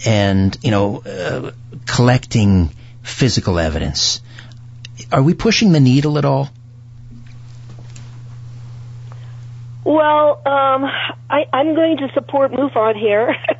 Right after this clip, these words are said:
Speaker 2: They are the data collecting group. And if, if, if anybody's having any kind of experience, they have to go somewhere to where the data is being put in the computer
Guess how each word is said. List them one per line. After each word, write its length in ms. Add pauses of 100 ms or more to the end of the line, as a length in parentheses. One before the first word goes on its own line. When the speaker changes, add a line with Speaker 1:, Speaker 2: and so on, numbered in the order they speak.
(1120)
Speaker 2:
They 240 (100)
are 240
the 140
data 300
collecting 640
group. 420 (680)
And 380
if, 140 (120)
if, 440 (120)
if 160
anybody's 440
having 340
any 160
kind 240
of 140
experience, 520
they 120
have 200
to 80
go 260 (100)
somewhere 600 (640)
to 60
where 400
the 180
data 380
is 60
being 200
put 160
in 140
the 60
computer 500